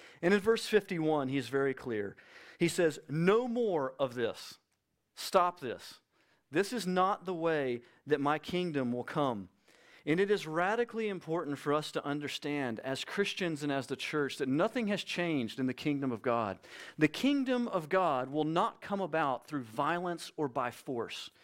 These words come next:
This is one of the great mistakes that was made in church history, is the Crusades. The idea that we will be able to go out and by violence of force and by putting people to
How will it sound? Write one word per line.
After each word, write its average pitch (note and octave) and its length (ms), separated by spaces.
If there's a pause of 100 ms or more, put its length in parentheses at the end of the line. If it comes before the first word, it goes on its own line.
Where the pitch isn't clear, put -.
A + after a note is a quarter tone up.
(380)
This E3 100
is E3+ 100
one F#3 120
of E3 80
the C3+ 80
great F3+ 440
mistakes F3+ 760
that D3 120
was A#2 160
made C#3 400
in A2 60
church - 340
history, A2 480 (300)
is C#3 140
the D3+ 100
Crusades. D3+ 720 (320)
The D3+ 180
idea F#3+ 520
that C3+ 140
we E3+ 120
will E3+ 140
be D3+ 240
able D#3 180
to C3 120
go D#3 340
out C#3+ 320
and C3+ 120
by C3 180
violence E3 680
of C#3+ 80
force C#3+ 600 (220)
and D3+ 200
by C#3+ 240 (480)
putting A#3+ 320
people F#3 340
to D#3+ 320